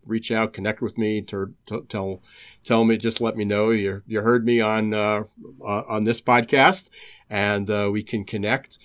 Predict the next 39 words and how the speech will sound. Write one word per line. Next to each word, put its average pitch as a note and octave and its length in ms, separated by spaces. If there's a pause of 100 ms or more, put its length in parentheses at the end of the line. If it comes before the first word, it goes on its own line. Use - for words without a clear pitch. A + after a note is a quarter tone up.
(280)
Uh, A2 360
and A#2+ 240
then B2 100
the A#2+ 100
website, B2+ 640
my A2+ 160
company D#3 460
website, G#2 580
is G2 120
success - 680 (160)
performance A2+ 580
solutions G2+ 640
dot F#2+ 240
com. E2 300 (520)
And, F2+ 380
uh, F#2 140
you F2+ 180
can G#2 100
go G2+ 140
up F#2 100
there F#2 300
and F2+ 200
learn G2+ 240
a F2+ 60
little F#2 180
bit F#2+ 140
more. F2+ 240
But, F2 320
uh, E2+ 120 (180)
again, G2+ 240
best A#2 180
place A#2 220
to G2+ 80
reach G2+ 200
me G#2 100
personally F#2 580
is F2+ 80
probably F#2 260
LinkedIn. F2+ 460